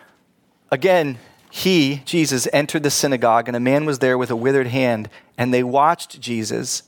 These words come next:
to see whether he would heal him on the Sabbath,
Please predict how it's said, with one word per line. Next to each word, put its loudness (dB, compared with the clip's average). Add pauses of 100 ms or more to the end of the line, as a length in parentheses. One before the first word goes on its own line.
(140)
to 0
see 2
whether 2
he 0
would -2
heal 0
him 0
on 2
the -4
Sabbath, -2